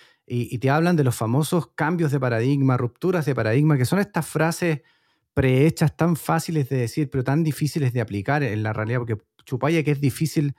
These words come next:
meterse en un, en un proceso de ruptura de paradigma o cambio de paradigma. Claro, eh, como que aplica pa, pa, pa otras disciplinas, pero no aplica pa la educación. ¿Me sigue? O sea,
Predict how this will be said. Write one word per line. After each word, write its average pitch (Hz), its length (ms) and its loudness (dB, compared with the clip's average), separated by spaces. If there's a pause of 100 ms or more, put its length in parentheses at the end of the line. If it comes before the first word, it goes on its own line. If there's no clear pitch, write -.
(340)
meterse 127 440 -2
en 160 60 4
un, 143 160 4
en 131 120 2
un 139 100 2
proceso 139 440 0
de 135 80 4
ruptura 120 340 0
de 143 60 2
paradigma 131 500 0
o 120 60 -2
cambio 143 260 0
de 135 40 -2
paradigma. 131 600 2 (540)
Claro, 196 360 2
eh, 139 120 -2
como 147 240 2
que 135 80 0
aplica 202 320 -2
pa, 135 280 -2
pa, - 260 -4 (100)
pa 127 120 0
otras 208 300 0
disciplinas, 156 640 -2
pero 156 140 2
no 156 80 4
aplica 175 380 -2
pa 135 100 0
la 113 80 -2
educación. 107 520 -2
¿Me 113 100 0
sigue? 208 220 -2
O 196 40 2
sea, 170 260 0